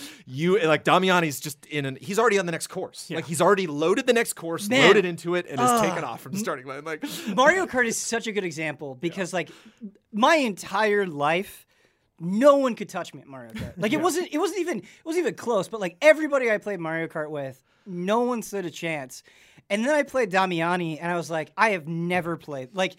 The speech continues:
Speaker 1: What is this game?
Speaker 3: Yeah, I know. It's, and it's like, it,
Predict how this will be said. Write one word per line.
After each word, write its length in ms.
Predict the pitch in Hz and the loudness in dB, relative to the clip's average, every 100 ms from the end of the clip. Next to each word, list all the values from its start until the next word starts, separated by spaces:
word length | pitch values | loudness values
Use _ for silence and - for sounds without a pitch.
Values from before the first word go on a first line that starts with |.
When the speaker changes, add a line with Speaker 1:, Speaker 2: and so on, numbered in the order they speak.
| - | -12
Speaker 1:
What 160 | 127 151 | -6 -4
is 120 | 226 | -4
this 180 | - - | -8 -8
game? 180 | 123 165 | -4 0
Speaker 3:
Yeah, 80 | 277 | 4
I 100 | 269 | 6
know. 280 | 359 190 - | 4 2 -2
It's, 220 | 302 330 - - - - | -2 -2 -4 -16 -14 -4
and 100 | 359 | -2
it's 160 | 349 | -2
like, 300 | 339 311 - _ _ _ _ _ _ _ _ _ _ - | -2 -4 -4 _ _ _ _ _ _ _ _ _ _ -6
it, 220 | 254 | -6